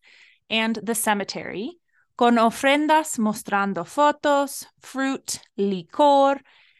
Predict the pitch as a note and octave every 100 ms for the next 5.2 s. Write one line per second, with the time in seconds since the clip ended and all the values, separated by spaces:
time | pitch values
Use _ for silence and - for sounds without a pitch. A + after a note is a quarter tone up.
0 | _ G#3 G3 - B3 C4+ C#4+ D4+ C#4+ B3
1 | F#3 - - G3 F#3 F3 - C#4 D4+ -
2 | D4+ C#4+ C#4+ C4+ - F#3+ G3+ A3 B3 B3+
3 | B3+ C4 - F#3+ F#3 F#3 F3+ - - -
4 | F3+ F3 F3 - - - B3 C#4 E4 -
5 | -